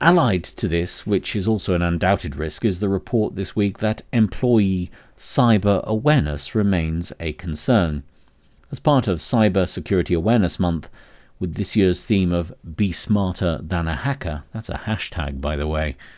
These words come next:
the focus is on employees and quotes the essential knowledge and tools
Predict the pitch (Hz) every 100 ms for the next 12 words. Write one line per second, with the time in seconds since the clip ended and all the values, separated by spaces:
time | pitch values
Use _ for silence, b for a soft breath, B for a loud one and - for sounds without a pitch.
0 | b b b b b b _ - - -
1 | 156 175 107 95 - 113 113 113 107 -
2 | 117 104 110 92 92 - 113 107 - 113
3 | 95 - 113 - 131 127 110 110 117 82
4 | 87 - 117 104 - - 170 110 87 85